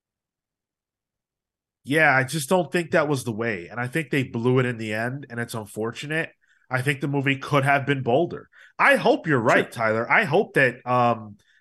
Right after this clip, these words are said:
Speaker 1: that, that, uh, Kang is th-, that this, the, the Conqueror Kang is still alive and plotting, because that would sort of redeem the, the end, at least as far as them, quote unquote, killing Kang. Um, I hope that's the case,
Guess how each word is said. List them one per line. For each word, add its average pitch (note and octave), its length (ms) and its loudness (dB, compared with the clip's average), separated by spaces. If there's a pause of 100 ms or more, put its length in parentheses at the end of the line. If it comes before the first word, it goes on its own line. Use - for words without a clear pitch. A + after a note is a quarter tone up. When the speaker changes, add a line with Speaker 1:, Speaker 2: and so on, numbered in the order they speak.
(100)
Speaker 1:
that, C3 220 0 (100)
that, B2 300 -2
uh, A2+ 340 4
Kang D3 380 0
is C#3+ 520 2 (140)
th-, C#3 120 -6
that A#2+ 180 -4
this, C#3 180 -2
the, A2+ 280 -14
the G2+ 100 -16
Conqueror C#3 480 -2
Kang G2+ 240 -10
is F#2+ 100 -14
still B2+ 220 0
alive A2 380 0
and F#2 120 -16
plotting, D3 460 -6 (340)
because G3+ 300 0
that A3 240 4
would G3+ 180 2
sort F#3+ 260 2
of E3+ 160 0
redeem C#3 520 -2
the, D#3+ 200 0
the B2 220 -8
end, C#3+ 400 -4
at A#2+ 160 -8
least E3+ 240 -2
as C#3 100 -4
far B2+ 240 2
as A#2 140 0
them, G#2+ 220 -6 (200)
quote B2 200 -2
unquote, A2+ 320 -8
killing B2+ 280 -14
Kang. D3+ 420 -14 (760)
Um, C3 460 2
I C3 80 2
hope B2+ 240 0
that's G#3 240 0
the G#3 80 -8
case, A3+ 460 -6